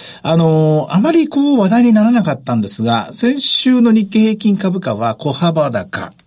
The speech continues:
で、ドル円が百十一円タッチ。二万三千円タッチ。なんとなくまあ、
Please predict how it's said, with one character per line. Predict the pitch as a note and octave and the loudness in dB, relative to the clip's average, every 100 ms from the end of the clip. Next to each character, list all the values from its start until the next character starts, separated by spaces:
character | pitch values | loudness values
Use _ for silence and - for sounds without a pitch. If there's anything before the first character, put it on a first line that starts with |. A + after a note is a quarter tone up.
| - | -10
で、 | E3 F3 E3+ D3+ | -4 0 0 0
ド | C3+ D#3 | -2 0
ル | F3+ | 2
円 | D#3+ D#3+ | 0 0
が | F3 D3+ | 0 -2
百 | - - - E3 | -6 -16 -4 -4
十 | C#3 D3 C#3+ A#2 | -2 -2 -2 -4
一 | B2+ - E3+ | -4 0 0
円 | A2+ F#2 | 0 -4
タ | - - | -8 -10
ッ | - | -6
チ。 | - G2+ - _ D3+ | -8 -8 -12 _ -12
二 | C3+ | -6
万 | C#3+ C3 | -4 -4
三 | A2 A#2 A#2 | -4 -4 -4
千 | A#2 | -4
円 | G#2 | -6
タ | - | -8
ッ | G#2+ | -12
チ。 | - F2 - - - _ - | -10 -12 -14 -20 -20 _ -6
な | G#3+ | -2
ん | |
と | A#3 | 0
な | A3 | 0
く | F3 | 2
ま | |
あ、 | E3 | 0